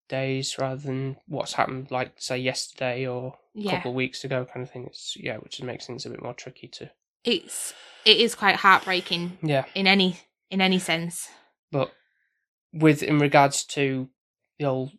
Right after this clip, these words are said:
Speaker 1: older man, it was like, I think shortly after a while, I was thinking, "Well, yeah, okay, this is probably Noah," but I wasn't entirely sure whether it was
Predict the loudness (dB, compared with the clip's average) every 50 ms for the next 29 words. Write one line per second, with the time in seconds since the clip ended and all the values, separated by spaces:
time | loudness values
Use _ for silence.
0 | _ -8 -6 -6 -6 -4 -4 -2 -2 -2 -2 -4 -6 _ _ _ _ _ _ _
1 | _ _ _ _ _ _ _ _ _ _ _ -6 -6 -4 0 2 2 2 2 0
2 | -4 -18 -20 _ _ _ _ _ _ _ _ _ -18 -10 -6 -4 -4 -4 -4 -8
3 | _ _ _ _ _ _ _ _ _ -10 -4 0 0 0 2 0 -2 -2 -2 -4
4 | -6 -6 -6 -4 -2 -2 -2 -2 -4 -8 -8 -8 -8 -6 -6 -4 -4 -4 -4 -4
5 | -4 -4 -4 -6 -6 -10 -12 -10 -10 -10 -10 -12 _ _ -10 -8 -8 -8 -8 -8
6 | -10 -10 -12 _ _ _ _ _ -4 0 0 0 0 0 -4 -4 -2 -4 -2 2
7 | 4 4 4 4 2 -2 -2 -4 -6 -6 _ _ _ _ -10 -8 -4 -2 0 0
8 | 0 0 -2 -2 -2 2 2 2 4 4 4 2 2 0 -2 -4 -4 -4 -8 -14